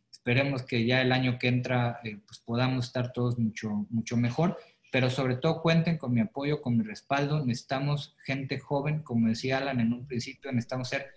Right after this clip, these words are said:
esa transición y no es unos por otros, sino simplemente sumar. Y como yo digo, es, eh,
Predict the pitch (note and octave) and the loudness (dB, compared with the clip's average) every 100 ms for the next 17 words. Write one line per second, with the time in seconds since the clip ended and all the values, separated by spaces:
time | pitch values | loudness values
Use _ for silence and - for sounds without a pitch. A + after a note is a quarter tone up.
0 | - - - B2 C3+ B2 A#2 A#2 A2+ D3 | -20 -20 -8 -2 0 2 0 0 -2 2
1 | D3 D3+ B2+ B2 C3 - C3+ C3+ C3 - | 2 2 2 2 2 -2 -8 -6 -6 -2
2 | A#2+ C3 C#3+ D3+ C#3+ A#2+ A#2+ - C#3 B2+ | 0 0 0 -4 -2 0 0 0 -4 0
3 | B2 B2 B2 - - - E3 C#3+ C#3+ D3 | 2 4 2 -4 -12 -2 -2 0 -2 0
4 | D3+ D3+ D#3 D#3+ D3+ D#3 - - - _ | 4 4 4 2 0 -4 -4 -4 -8 _
5 | _ - B2+ C3+ - - A#2 A2 G#2 | _ 0 0 0 -8 -2 0 2 -2